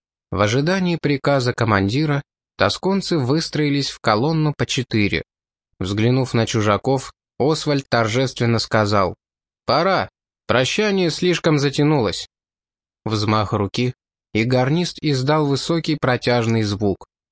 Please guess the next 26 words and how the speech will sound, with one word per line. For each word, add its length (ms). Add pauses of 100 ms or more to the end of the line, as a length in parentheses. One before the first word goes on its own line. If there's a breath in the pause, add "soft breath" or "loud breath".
(400)
К 80
землянам 640
тотчас 440
подвели 520
двух 340
гнедых 520
лошадей. 640 (420)
Между 360
тем 340 (120)
мэндонцы 600
вскочили 560
на 140
коней. 500 (560)
Плач 320
женщин 580
сразу 460
усилился, 800 (340)
но 180
теперь 440
на 100
него 320
никто 400
не 100
обращал 580
внимания. 640 (500)
Колонна 580